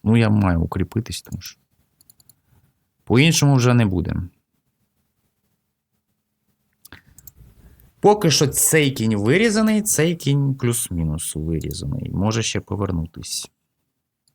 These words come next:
В мене є якісь ідеї з ударами на Ж два. Я на, ну, насправді я цього коня не хочу брати.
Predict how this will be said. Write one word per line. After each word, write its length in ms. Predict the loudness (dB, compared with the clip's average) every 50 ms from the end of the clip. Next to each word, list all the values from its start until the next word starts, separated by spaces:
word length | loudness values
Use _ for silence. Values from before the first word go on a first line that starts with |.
| _ _ _ _ _ _ _ _ _ -20 -20 -20 _ _ _ _ _ _ _ _ _ _ _ _ _ _ _ _ _ _ -4
В 40 |
мене 320 | 0 0 2 2 2 0 0
є 200 | 0 0 0 0
якісь 500 | -2 -2 -4 -6 -6 -6 -6 -8 -10 -12 _ _
ідеї 480 | -4 -4 -2 0 2 2 2 2 2 0
з 120 | -2 -6 -6
ударами 580 | -6 -2 0 0 0 0 0 -2 -2 -2 -2
на 140 | -2 -2 -2
Ж 140 | -2 -4 -4
два. 260 | -4 -2 -2 0 0
Я 60 | 0
на, 240 | 0 -2 -4 -4 -6 -4 -2
ну, 100 | 2 2
насправді 460 | 2 2 2 0 -2 -2 0 2 2 2 2
я 100 | 2 0
цього 240 | -2 -2 -4 -4 -2
коня 240 | -2 -2 -2 -2
не 80 | -2 -4
хочу 340 | -6 -8 -10 -12 -12 -14 -14
брати. 300 | -12 -12 -12 -14 -16